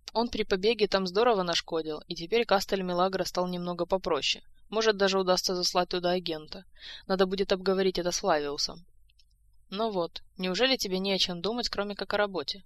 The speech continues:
"Ты сама напомнила. А Жак действительно странный и смешной". "Что с ним делали в Кастель-Милагро?" "В основном пугали. Показывали, что делают с плохими рабами, которые не слушаются хозяина.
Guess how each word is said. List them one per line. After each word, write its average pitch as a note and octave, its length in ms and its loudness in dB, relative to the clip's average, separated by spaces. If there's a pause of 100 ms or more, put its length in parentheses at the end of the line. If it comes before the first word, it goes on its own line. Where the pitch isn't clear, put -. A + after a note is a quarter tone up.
(720)
"Ты B3+ 100 -2
сама C#4 280 2
напомнила. G3 720 -2 (400)
А G#3+ 80 2
Жак A#3+ 180 6
действительно G3+ 520 -2
странный E3+ 480 -6
и - 120 -14
смешной". F#3+ 560 -2 (1700)
"Что - 240 4
с E4 60 6
ним E4 180 0
делали A3 320 4
в - 80 -2
Кастель-Милагро?" F3+ 840 -4 (840)
"В F#3+ 100 -6
основном G#3 440 -2
пугали. F3+ 520 -2 (240)
Показывали, A#3+ 480 6
что - 180 2
делают G3 320 2
с - 40 -6
плохими F#3+ 360 -2
рабами, F#3+ 440 0
которые F#3 360 -2
не F3+ 120 -6
слушаются F3+ 520 -4
хозяина. F3 680 -6